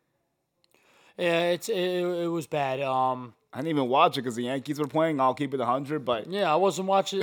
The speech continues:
Speaker 1: I, I
Speaker 2: <laughs>
Speaker 1: didn't watch it much either. But
Speaker 2: <laughs>
Speaker 1: the
Speaker 2: But you
Speaker 1: one
Speaker 2: just
Speaker 1: thing,
Speaker 2: can't lose that
Speaker 1: the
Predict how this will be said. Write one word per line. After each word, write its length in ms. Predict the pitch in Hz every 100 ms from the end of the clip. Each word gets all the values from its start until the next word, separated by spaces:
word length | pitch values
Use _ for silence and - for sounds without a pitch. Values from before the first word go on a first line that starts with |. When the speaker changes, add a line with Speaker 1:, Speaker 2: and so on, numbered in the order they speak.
| 165
Speaker 1:
I, 380 | 160 180 160 254 202
I 60 | 175
Speaker 2:
<laughs> 20 |
Speaker 1:
didn't 260 | 156 185
watch 300 | 175 175 175
it 120 | 180 151
much 240 | 170 165
either. 440 | 185 165 160 151 143 151
But 240 | 147 147 139
Speaker 2:
<laughs> 0 |
Speaker 1:
the 140 | 139 - - -
Speaker 2:
But 80 | -
you 100 | 135
Speaker 1:
one 100 | 190
Speaker 2:
just 120 | 147
Speaker 1:
thing, 80 | 208
Speaker 2:
can't 160 | 156 139
lose 180 | 147
that 240 | 131 123
Speaker 1:
the 60 | 107